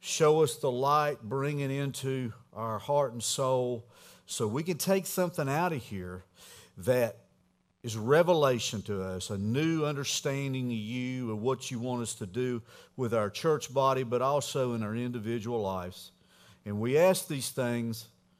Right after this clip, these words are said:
in the greatest name, Jesus our Lord and Savior.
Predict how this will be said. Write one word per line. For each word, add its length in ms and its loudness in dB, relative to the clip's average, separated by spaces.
in 80 -6
the 80 -4
greatest 500 0
name, 380 -4
Jesus 440 -6
our 180 0
Lord 280 -2
and 80 -4
Savior. 460 -6